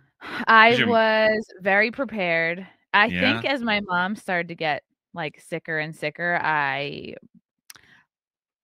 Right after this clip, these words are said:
Speaker 1: like, I think I needed a focus, and I just started to work harder on comedy. And I know that definitely after she died, this huge space opened up, like, where I would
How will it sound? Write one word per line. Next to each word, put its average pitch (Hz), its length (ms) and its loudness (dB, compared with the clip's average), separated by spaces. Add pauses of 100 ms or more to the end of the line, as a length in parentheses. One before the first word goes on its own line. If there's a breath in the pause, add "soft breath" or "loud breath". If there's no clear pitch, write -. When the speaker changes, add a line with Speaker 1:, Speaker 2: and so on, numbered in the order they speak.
(140)
Speaker 1:
like, - 200 -16
I 139 80 -12
think 170 240 -10
I 151 80 -6
needed 156 400 -6
a 143 80 -6
focus, 170 680 -4
and 160 140 -12
I 143 100 -10
just - 340 -16 (360)
started 143 360 -4
to 151 60 -12
work 143 280 -10
harder 139 400 -2
on 135 200 -6
comedy. 139 680 -8 (140)
And 127 400 -8 (500 loud breath)
I 170 100 6
know 214 140 2
that 156 200 2 (320)
definitely 156 400 0
after 160 260 -2
she 143 200 -14
died, 139 360 2
this 131 160 -14
huge 196 720 -6
space 151 540 -6
opened 135 340 -8
up, 143 220 -2 (180)
like, 127 220 -12
where 139 140 -8
I 131 120 -4
would 123 140 -14